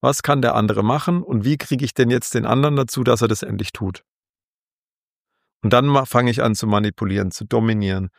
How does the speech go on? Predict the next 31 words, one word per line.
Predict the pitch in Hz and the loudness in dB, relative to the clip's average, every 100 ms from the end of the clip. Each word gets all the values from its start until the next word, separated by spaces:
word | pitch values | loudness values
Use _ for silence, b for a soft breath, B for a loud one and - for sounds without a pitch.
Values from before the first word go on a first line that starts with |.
| _ | _
zu | - 107 | -12 -2
kontrollieren, | 123 127 110 104 98 101 95 | 0 0 0 -2 0 -2 -2
zu | - | -6
schieben, | 101 - 131 117 107 - | -8 -4 -2 0 -2 -4
z-, | - - | -12 -10
Scham, | - 123 123 120 107 - | -2 2 2 2 0 -6
Schuld, | - - 135 127 101 - _ _ _ _ _ 113 | -6 0 2 2 0 -4 _ _ _ _ _ 2
ähm, | 104 107 107 110 - | 4 4 2 -2 -6
frustriert | - - - - 143 - | -10 -8 -6 -2 -2 -2
zu | 131 | -6
sein, | 104 101 98 98 | 0 2 2 0
zu | - | 0
nörgeln, | 110 117 135 135 113 101 | 2 4 4 2 0 -2
zu | - | -6
drängeln | 90 110 131 131 107 | -2 0 2 2 0
und | - 147 143 | -2 -4 -4
so | 135 | -2
weiter | 113 117 117 | 0 2 0
und | - 110 | -2 -8
so | 107 | -8
fort. | - 120 - | -4 -4 -4
Und | 107 - | -8 -2
immer | 147 156 139 | 0 2 2
wenn | 135 | 0
ich | 127 | -2
in | 123 | -4
diesen | 120 - 113 | -4 -2 0
Modus | 113 120 - | 0 -2 -6
fall, | - 113 110 | -4 -2 0
weiß | 104 123 143 - | 2 2 0 -4
ich, | 117 - | -6 -8